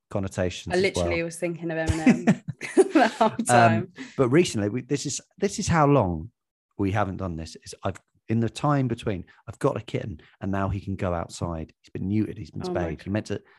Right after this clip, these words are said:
Speaker 2: Oh my God, he's
Speaker 1: wait
Speaker 2: had his
Speaker 1: six
Speaker 2: thingy
Speaker 1: months.
Speaker 2: chopped off.
Speaker 1: Yeah, poor
Speaker 2: Oh, his
Speaker 1: guy.
Speaker 2: thingy's chopped off.
Speaker 1: Well, he's the opposite of that guy with the arm. But, um,
Speaker 2: <laughs>
Speaker 1: the cap with the ball on his arm.
Speaker 2: <laughs>
Speaker 1: No, um,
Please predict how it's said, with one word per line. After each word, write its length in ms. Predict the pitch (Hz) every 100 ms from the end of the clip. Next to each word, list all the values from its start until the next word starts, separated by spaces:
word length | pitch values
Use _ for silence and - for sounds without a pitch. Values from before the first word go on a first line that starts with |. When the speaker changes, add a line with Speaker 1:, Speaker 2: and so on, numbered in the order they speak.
| -
Speaker 2:
Oh 160 | 226
my 160 | 214 220
God, 260 | 220 226 220
he's 120 | 226
Speaker 1:
wait 80 | 220
Speaker 2:
had 60 |
his 140 | 220 214
Speaker 1:
six 220 | 226 226
Speaker 2:
thingy 40 | 220
Speaker 1:
months. 320 | 92 - -
Speaker 2:
chopped 160 | - -
off. 60 | _ _
Speaker 1:
Yeah, 340 | - 90 80 73
poor 260 | - 90 80
Speaker 2:
Oh, 40 |
his 80 | -
Speaker 1:
guy. 60 | 78
Speaker 2:
thingy's 420 | 208 180 170 170
chopped 320 | - - -
off. 340 | 156 151 _ _ _ _ _ - -
Speaker 1:
Well, 160 | 120 98
he's 180 | 92 92
the 100 | 117
opposite 400 | 107 107 98 92
of 120 | 87
that 180 | 98 90
guy 220 | 101 92
with 140 | 87 85
the 120 | 95
arm. 360 | 85 80 73 - -
But, 180 | 107 -
um, 440 | 113 101 98 95 -
Speaker 2:
<laughs> 880 | - - - - 214 _ - - -
Speaker 1:
the 80 | 110
cap 400 | - 139 - -
with 120 | 92
the 80 | 95
ball 400 | - 101 85 73
on 80 | 71
his 140 | 71
arm. 340 | 69 67 67 - -
Speaker 2:
<laughs> 160 | - 262
Speaker 1:
No, 240 | 120 104 95 _
um, 560 | 127 113 113 107 107